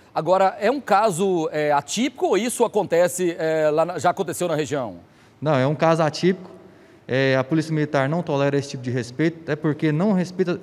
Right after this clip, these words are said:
Speaker 2: como você mesmo disse, não é um, um desrespeito só à Polícia Militar, é um desrespeito à sociedade,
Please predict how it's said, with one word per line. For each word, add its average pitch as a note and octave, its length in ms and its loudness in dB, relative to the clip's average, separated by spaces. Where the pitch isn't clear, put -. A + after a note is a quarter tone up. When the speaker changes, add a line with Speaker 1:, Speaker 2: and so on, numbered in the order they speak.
Speaker 2:
como D3+ 200 -2
você D3 300 -2
mesmo D3+ 260 2
disse, E3 220 -2
não F3 120 0
é G3 60 2
um, F3 240 -2
um C#3+ 40 -4
desrespeito F3+ 600 2
só F#3+ 200 2
à F#3 60 4
Polícia F3 280 -2
Militar, C#3 520 0
é - 40 -6
um D3 60 -2
desrespeito E3+ 460 -2
à E3 40 -4
sociedade, D3 800 0